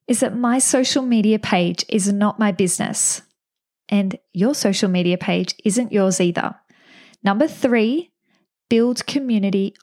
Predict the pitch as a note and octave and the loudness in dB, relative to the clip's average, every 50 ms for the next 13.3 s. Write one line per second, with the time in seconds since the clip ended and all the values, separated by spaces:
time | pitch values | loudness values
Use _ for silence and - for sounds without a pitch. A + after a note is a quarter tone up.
0 | - G#3+ G#3 G3+ G#3 A3 C#4 D#4+ E4 _ _ _ _ _ - A#3 B3 C#4 D4 C#4 | -2 0 2 2 2 2 0 -4 -8 _ _ _ _ _ 0 0 0 0 0 -4
1 | - - - - D4 D4+ - - - - G#3 F#3+ F#3 - - F#3 F3 E3+ E3 D#3+ | -6 -4 -2 -2 -2 0 -2 -4 -2 0 0 0 0 -2 -4 -2 -2 -2 -4 -4
2 | D#3 E3+ - - _ _ - - G3+ - - - - A3+ G#3 G#3 G3+ G3+ G3+ C4+ | -4 -6 -6 -8 _ _ -4 -4 -4 -4 -4 -2 -2 0 2 2 2 2 2 2
3 | D#4+ E4+ E4 - - - A3 G#3+ - - - F3+ F3 F3+ F3+ G3 G3+ E3+ - E3+ | 0 0 -2 -6 -4 -2 -2 -2 -2 -2 0 0 0 2 0 -2 -2 0 0 -2
4 | E3 - - G1+ - - - - - - - _ - - - - - - - - | -2 -2 -4 -8 -6 -6 -6 -6 -6 -8 -10 _ -20 -20 -20 -20 -20 -14 -4 -2
5 | F#3+ G3 G#3 C#4 C#4 C#4 - - G#3+ G#3 G#3+ D4+ F4+ F4+ - _ _ _ _ _ | -2 0 0 0 -2 -2 0 0 0 2 2 0 -2 -4 -6 _ _ _ _ _
6 | _ _ _ _ _ _ - A3 G#3 G#3+ A3+ A#3+ - - - _ - A3+ G#3+ G#3 | _ _ _ _ _ _ 0 2 2 2 0 -2 -4 -14 -14 _ -2 0 2 2
7 | G3+ - - - - G3 F3+ - F#3 F3+ F#3 F3+ G3+ G#3 G#3+ G#3+ C#4 D#4 D#4+ D#4+ | 0 -2 -6 -2 0 0 0 2 0 0 0 0 0 -2 0 0 -2 -4 -4 -8
8 | - _ _ _ _ - - A3+ A3 A3+ - - - B3 A#3+ A#3 G#3+ F#3 - A3+ | -16 _ _ _ _ -2 0 0 0 0 -2 -2 0 2 2 2 0 0 -2 -4
9 | G#3+ - - - - G#3 F3 E3 F3 F3 - - - - E3+ - - F#3+ G3 G#3 | -2 -2 -4 -2 0 -2 -2 -2 -6 -8 -10 -6 -6 -6 -4 -2 0 2 2 2
10 | G#3+ A3 A3+ A3+ G#3+ - - G3+ - - - G#3+ G3 F#3+ F#3 F3 F3 F3 F3+ F3+ | 2 2 0 0 -2 0 0 0 0 0 -2 -2 0 0 0 0 0 0 0 -2
11 | - - F#3+ F3+ F3 E3+ G3 F#3+ G3 G#3 A3 A#3+ A3+ - - - G3+ F3+ - - | -4 -4 -4 -4 -2 0 0 2 2 2 2 0 -2 -2 -2 -2 -2 -2 0 -4
12 | F3 E3+ F3+ F3 F3 - _ - - - - F3+ E3+ F3 F3 - F3+ F3+ F#3 - | -2 -2 -2 -2 -2 -4 _ -10 -6 -2 -2 0 0 0 -2 -2 -2 -2 -2 0
13 | - F#3 F3+ - - - | -2 -4 -4 -4 -8 -10